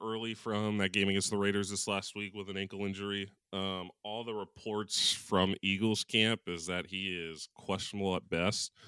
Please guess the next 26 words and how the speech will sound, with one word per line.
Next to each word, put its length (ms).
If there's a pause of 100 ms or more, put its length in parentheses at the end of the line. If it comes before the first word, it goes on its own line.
(300)
has 240
yet 340 (100)
to 80
practice 480
this 200
week, 220 (460)
and 180
even 300
Nick 140
Sirianni 720
continues 520
to 80
say 300
that 120
he 160
is, 220 (540)
he 160
is 160 (640)
more, 480 (220)
most, 460 (240)
most 380
doubtful 440
to 60
play 240
this 220
weekend. 400